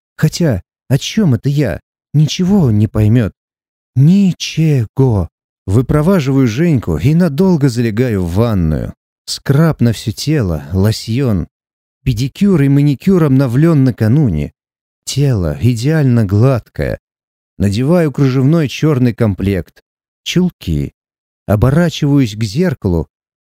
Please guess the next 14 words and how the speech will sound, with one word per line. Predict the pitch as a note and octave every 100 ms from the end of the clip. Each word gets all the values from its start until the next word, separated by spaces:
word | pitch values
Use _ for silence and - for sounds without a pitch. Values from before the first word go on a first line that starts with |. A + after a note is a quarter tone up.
| -
К |
счастью, | - F#3 F3+ - - E2+ D2+ -
после | D3+ - C#3+
родов | D#3 F#3 C3+ C#3+
моя | D3 C#3+
фигура | D3+ D3+ E3+
не | D3+
слишком | C3+ F#3+ E3+ - C#3+
изменилась, | A2+ C#3+ E3+ A2 E2+ -
разве | A2+ D#3+ D#3
что | D3 D#3
грудь | C#3 G3 F3
стала | - B2+ A2 G2+
чуть | - C3+